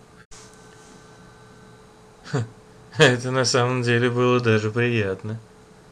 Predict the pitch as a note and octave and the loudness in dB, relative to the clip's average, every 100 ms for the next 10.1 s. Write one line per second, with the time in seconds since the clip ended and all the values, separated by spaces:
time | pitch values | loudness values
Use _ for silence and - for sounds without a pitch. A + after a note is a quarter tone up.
0 | - - - - - - - - C#3 - | -20 -20 -20 -20 -20 -20 -20 -12 -6 -4
1 | A#2+ A2+ C3+ A2 G#2 G2 G2 G2 A#2 G#2 | -4 -4 -6 -4 -6 -8 -10 -6 -4 -4
2 | F#2+ G2 G2 A#2+ B2 G#2 F#2+ F2+ F2 F2 | -4 -6 -4 -4 -6 -10 -10 -10 -10 -8
3 | F#2 A2 - - - - - - - - | -10 -12 -20 -20 -20 -20 -20 -20 -20 -20
4 | - - - - - F3+ A3 G3 F#3+ F3+ | -20 -20 -20 -20 -6 -2 -2 0 -2 -4
5 | E3+ D#3+ - - - - - - - - | -8 -10 -14 -20 -20 -20 -20 -20 -20 -14
6 | - A#2 C3+ C#3+ C#3 B2 C3+ C3 B2+ A#2 | -8 -4 0 0 0 -4 -4 -2 -4 -6
7 | - A#2+ A#2 A2+ - - - - - - | -8 -6 -6 -10 -16 -20 -20 -20 -20 -20
8 | - - - - - G3+ A#3 A2 G2+ G2+ | -20 -20 -20 -12 -6 -2 0 0 0 -2
9 | F#2+ F#2+ F#2 G2+ F#2+ G2 G2 C3+ E3+ E3+ | -2 -4 -4 -8 -6 -6 -6 -8 -6 -8